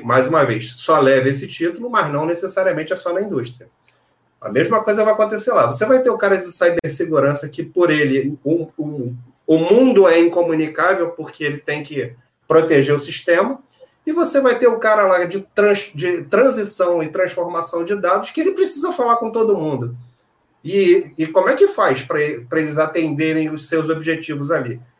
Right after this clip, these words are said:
Cada um com a sua visão. Eles têm que conhecer o suficiente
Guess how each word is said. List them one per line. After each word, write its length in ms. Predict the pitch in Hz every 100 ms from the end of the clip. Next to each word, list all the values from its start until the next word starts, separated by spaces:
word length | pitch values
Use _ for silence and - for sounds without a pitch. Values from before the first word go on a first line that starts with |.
| -
Cada 320 | 175 170 151
um 140 | 175
com 100 | 202
a 60 | 185
sua 580 | - - 170 160 156 - _ _
visão. 600 | 131 170 156 131 113 98 - _ _ 131
Eles 240 | 135 135
têm 120 | 165
que 120 | 170 196
conhecer 680 | 190 208 208 202 - 165
o 100 | 175
suficiente 800 | 190 240 233 226 - 175 160 156